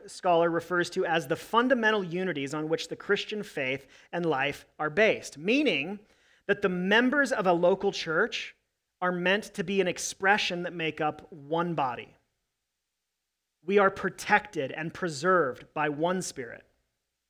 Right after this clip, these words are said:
We have one Savior and Lord in Jesus. We have one faith. We're all baptized in one grace. We serve one God and Father. And this is the reason that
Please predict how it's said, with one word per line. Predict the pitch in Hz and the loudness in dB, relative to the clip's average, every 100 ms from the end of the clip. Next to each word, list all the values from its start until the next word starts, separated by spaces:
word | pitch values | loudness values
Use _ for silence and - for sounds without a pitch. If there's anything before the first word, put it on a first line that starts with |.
| _ _ _ - | _ _ _ -6
We | 165 | -2
have | 175 156 | 0 0
one | 160 196 226 240 240 | 0 2 4 2 -2
Savior | - 175 151 143 135 | -2 -2 -2 -4 -8
and | 170 160 | -6 -4
Lord | 151 160 135 123 117 _ | 0 2 0 -4 -14 _
in | 160 147 | -10 -8
Jesus. | 139 143 131 120 - - _ _ - | -6 -6 -8 -14 -18 -20 _ _ -8
We | 175 | -2
have | 180 160 | 0 0
one | 143 151 180 240 | -2 0 2 2
faith. | - 165 147 170 190 _ _ _ | 0 -4 -4 -4 -8 _ _ _
We're | 160 180 | 0 4
all | 185 | 4
baptized | 180 175 180 190 165 165 | 6 4 4 2 2 2
in | - 175 151 | -4 -8 -6
one | 143 196 247 | 0 2 2
grace. | 190 151 127 160 - - _ _ | 0 -2 -2 -6 -8 -14 _ _
We | 185 | -8
serve | 190 - 185 151 | -6 2 2 2
one | 139 156 220 247 | -2 2 2 4
God | 220 202 | 4 4
and | 196 170 | 2 0
Father. | 175 143 117 - - _ _ _ _ _ _ _ _ - | 0 0 -4 -16 -20 _ _ _ _ _ _ _ _ -12
And | 165 | 2
this | 180 233 | 4 4
is | 233 | 2
the | 196 | 2
reason | 175 254 311 175 175 | 2 2 2 0 0
that | 170 185 | 2 2